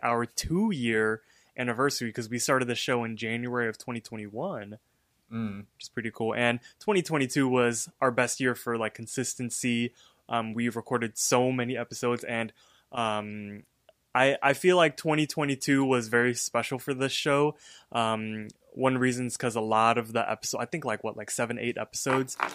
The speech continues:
Speaker 1: were recorded when I was away in the U K. And,
Speaker 2: Yeah.
Speaker 1: um,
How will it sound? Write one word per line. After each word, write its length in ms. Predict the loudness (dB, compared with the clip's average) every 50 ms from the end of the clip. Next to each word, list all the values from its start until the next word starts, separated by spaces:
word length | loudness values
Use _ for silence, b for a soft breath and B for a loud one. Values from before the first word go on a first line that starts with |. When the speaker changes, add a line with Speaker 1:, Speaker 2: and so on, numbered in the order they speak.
| -8 _ _
Speaker 1:
were 140 | 2 4 4
recorded 640 | 4 2 2 2 2 2 4 2 2 2 0 -2 0
when 120 | 2 2
I 40 | 2
was 140 | 2 2 0
away 180 | 0 0 0 0
in 60 | -2
the 80 | -4
U 180 | -6 -4 -6 -4
K. 380 | 0 0 2 2 2 2 0 -4 b b b b b
And, 200 | -6 -4 -2 0
Speaker 2:
Yeah. 260 | 2 2 2 2 0
Speaker 1:
um, 240 | -2 -4 -8 -10 -12